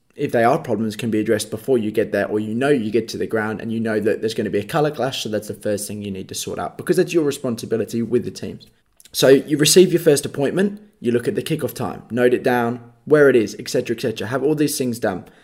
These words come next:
And then it would be a really good idea to think about how are you gonna approach the day. So kickoff's at ten A M perhaps. Okay, what time do you need to get to the ground? Maybe nine thirty, maybe a little bit earlier. Have that in your mind. And then write down what you're gonna do when you get to the ground,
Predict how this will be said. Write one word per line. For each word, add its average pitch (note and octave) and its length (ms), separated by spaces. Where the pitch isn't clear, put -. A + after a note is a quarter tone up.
And C#3+ 120
then D#3+ 380
it - 40
would D#3+ 120
be D#3 100
a C#3+ 60
really D#3 260
good D#3 140
idea B2+ 260
to B2+ 100
think C3+ 240
about A#2+ 320
how B2 220
are D3 40
you D3+ 120
gonna C#3+ 160
approach A#2 400
the A2 80
day. G2+ 300
So B2+ 180
kickoff's C#3+ 360
at G#2+ 120
ten C3+ 180
A A#2+ 100
M A#2+ 260
perhaps. D3 440
Okay, C3+ 180
what C3+ 180
time C3+ 200
do B2 60
you B2+ 60
need B2+ 140
to A#2+ 80
get A#2+ 160
to A2+ 80
the A2+ 80
ground? G#2 320
Maybe A2+ 200
nine A#2+ 260
thirty, B2 320
maybe A2+ 280
a - 20
little A#2 180
bit A#2 140
earlier. B2 400
Have D3+ 200
that C#3 160
in B2 80
your G#2+ 140
mind. G#2+ 320
And C3 120
then B2+ 180
write C#3+ 300
down C#3 300
what C#3 200
you're C#3 100
gonna C3 200
do A#2 200
when G#2+ 140
you G#2 100
get A2 200
to - 100
the G#2 80
ground, G#2+ 380